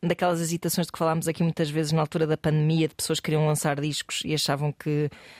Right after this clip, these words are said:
a sua música era demasiado luminosa para tempos tão negros. Hum, devemos, eh, eh, hum,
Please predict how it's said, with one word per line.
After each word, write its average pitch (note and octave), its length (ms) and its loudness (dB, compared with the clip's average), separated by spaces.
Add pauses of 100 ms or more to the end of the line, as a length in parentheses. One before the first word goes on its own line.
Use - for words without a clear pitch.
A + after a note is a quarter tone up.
(240)
a D3+ 200 0
sua E3+ 220 -2
música D#3+ 400 0
era D#3 100 2
demasiado D3+ 460 0
luminosa D3+ 460 0
para D#3 100 -6
tempos - 280 -4
tão C#3+ 180 0
negros. C3+ 460 -4 (680)
Hum, D#3 240 0 (300)
devemos, F#3 760 0
eh, E3+ 220 0
eh, D#3 180 0
hum, D3 460 -4